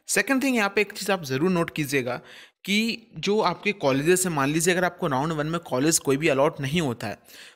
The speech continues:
तो आपके पास मौका होगा कि आप राउंड टू जब स्टार्ट होगा तब आप वापस फ्रेश चॉइस फिलिंग कर सकते हैं,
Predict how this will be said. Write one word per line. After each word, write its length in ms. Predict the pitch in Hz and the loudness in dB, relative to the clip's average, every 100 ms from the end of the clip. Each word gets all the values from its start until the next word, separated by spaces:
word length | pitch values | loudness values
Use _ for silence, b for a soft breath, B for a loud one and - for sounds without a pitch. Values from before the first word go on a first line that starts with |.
| - | 0
तो 60 | 226 | 2
आपके 240 | 220 220 | 4 0
पास 260 | 226 226 - | 0 0 2
मौका 300 | 147 151 185 | 0 2 0
होगा 180 | 180 190 | 0 0
कि 140 | 190 | 0
आप 140 | 190 190 | 0 0
राउंड 400 | 165 135 180 190 - | 0 0 0 -4 -4
टू 120 | 190 202 | -2 0
जब 180 | 185 151 | 0 0
स्टार्ट 320 | - 135 127 | 0 0 0
होगा 200 | 123 139 | -2 -2
तब 180 | 156 151 | 0 0
आप 100 | 147 | 2
वापस 380 | 139 131 185 - - | 2 0 -2 -6 -4
फ्रेश 240 | 135 143 - - - | -2 0 -4 -10 -2
चॉइस 280 | 135 156 - | 2 2 0
फिलिंग 240 | 180 185 | -2 2
कर 100 | 175 | 0
सकते 320 | 165 170 - | 0 -2 -2
हैं, 160 | 170 | -2